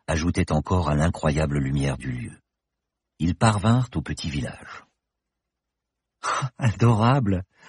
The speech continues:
s'écria Paloma devant le centre-ville ancien et ses quelques maisons pittoresques dominées par l'ombre de la gigantesque abbaye. « Le fameux microclimat de Jumièges.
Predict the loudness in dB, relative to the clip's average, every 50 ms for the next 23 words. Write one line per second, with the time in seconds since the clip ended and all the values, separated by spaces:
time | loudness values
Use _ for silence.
0 | -20 -20 -20 -14 -4 -2 -2 -2 0 0 0 0 0 0 0 0 2 2 2 0
1 | 0 0 -2 -2 -2 -2 -2 -2 -2 -4 -6 -6 -4 -4 -4 -2 -2 0 0 0
2 | -2 -4 -4 -2 -2 -2 -2 -2 -6 _ _ _ _ _ _ -6 -4 -4 -4 -2
3 | -2 -2 -2 -2 0 0 0 0 0 -2 -4 -2 -4 -4 -2 -2 -2 -2 -2 -6
4 | -6 -10 -10 -10 -8 -6 -4 -2 0 0 0 0 0 -2 -2 -4 -4 -2 0 2
5 | 2 2 2 0 -4 -8 -12 _ _ -8 -6 -4 -4 -4 -4 -6 -4 -4 -4 -4
6 | -4 -6 -6 -8 -8 -8 -10 -8 -8 -8 -10 -10 -14 -20 _ _ _ _ _ _
7 | _ _ _ _ _ _ _ _ _ _ _ _ _ _ _ _ _ _ _ _
8 | _ _ _ _ _ _ _ _ _ _ _ _ _ _ _ -2 -2 -2 2 6
9 | 6 8 8 8 8 8 8 6 4 4 2 2 2 2 4 4 6 6 6 6
10 | 6 4 4 6 8 8 8 8 8 6 6 4 0